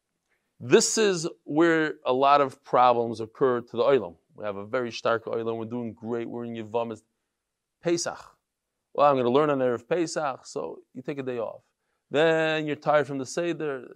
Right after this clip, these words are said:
it's two days, and then all of a sudden you find yourself behind a couple of daf,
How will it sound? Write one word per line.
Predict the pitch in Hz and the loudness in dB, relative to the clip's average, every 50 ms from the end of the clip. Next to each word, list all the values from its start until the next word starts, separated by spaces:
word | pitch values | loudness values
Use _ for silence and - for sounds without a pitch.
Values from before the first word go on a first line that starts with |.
| - | -20
it's | - 127 123 _ _ | -20 -20 -20 _ _
two | - 170 170 | -10 -8 -4
days, | 156 156 143 131 113 | -2 -2 -2 -2 -4
and | 120 135 | -6 -8
then | 139 | -8
all | 156 160 | -8 -8
of | 151 | -8
a | |
sudden | 143 160 151 | -10 -10 -8
you | |
find | 139 - 156 160 156 | -6 -4 -4 -4 -6
yourself | 147 - - 143 135 123 | -8 -8 -8 -8 -8 -6
behind | 131 135 135 151 165 165 151 | -8 -8 -6 -6 -6 -6 -6
a | |
couple | 143 147 135 139 | -8 -8 -8 -8
of | 131 127 | -6 0
daf, | 127 160 180 180 175 - | 2 4 6 6 6 4